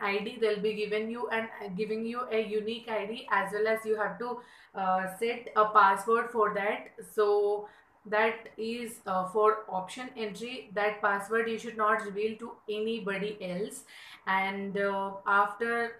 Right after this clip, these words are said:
successfully completion of verification of details and, uh, you know, um, and filling the form with your prioritized colleges, then you will be happily allocating,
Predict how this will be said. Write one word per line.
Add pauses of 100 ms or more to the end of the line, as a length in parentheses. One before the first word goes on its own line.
successfully
completion
of
verification
of
details
and,
uh, (400)
you
know,
um,
and
filling
the
form
with
your
prioritized
colleges,
then (100)
you
will
be
happily
allocating,